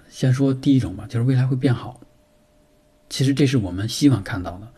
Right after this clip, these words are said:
也是之前我们在心理上每一个人都在预期的这么一个，一个期望和场景。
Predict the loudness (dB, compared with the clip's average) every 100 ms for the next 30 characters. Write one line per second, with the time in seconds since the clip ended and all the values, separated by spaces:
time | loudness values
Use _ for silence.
0 | -20 -20 -20 _ -6 -4 -2 0 2 2
1 | 2 -2 -6 -8 -14 _ -4 -2 0 0
2 | 0 0 -4 -8 -8 -8 -4 -2 0 0
3 | -2 -4 -8 -20 -20 -20 _ _ -2 0
4 | 2 2 0 -2 -4 -4 -6 -10 -6 -4
5 | -4 -8 -8 -10 -12 -14 _ -20 -20 -20
6 | -10 -10 -8 -2 0 0 -2 -6 -6 -6
7 | -6